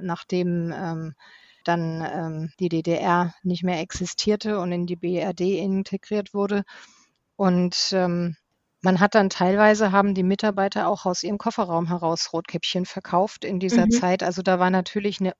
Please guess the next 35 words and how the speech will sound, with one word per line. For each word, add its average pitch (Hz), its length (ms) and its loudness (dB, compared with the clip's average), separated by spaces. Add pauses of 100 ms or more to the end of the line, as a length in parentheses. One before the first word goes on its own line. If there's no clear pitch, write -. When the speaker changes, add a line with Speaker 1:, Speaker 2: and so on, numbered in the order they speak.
(220)
Speaker 1:
unheimliche 214 920 0
Loyalität 185 760 0
von - 240 -8
allen 202 340 2
Mitarbeitern 175 680 -2
gegenüber 175 440 -4
diesem 180 300 -4
Unternehmen 175 580 -2
und 180 120 -4
umgekehrt 220 640 -2
eben 180 240 -4
auch 180 160 -4
von 190 220 -2
den 180 160 0
neuen 190 300 2
Eigentümern 220 760 0
gegenüber 185 420 -4
den 180 180 -2
Mitarbeitern, 208 720 -2
die 185 120 -6
dann 165 240 0
eben 190 340 -2 (520)
diese 180 180 -2
Mitarbeiter 190 540 0
auch - 100 -10
wieder 180 160 -2
eingestellt 165 580 -2
haben, 160 220 -2
als 156 220 -6
es 185 120 -10
möglich 175 380 -6
war. 165 160 -2
Und 156 120 -8
das - 140 -12
ist 175 200 -10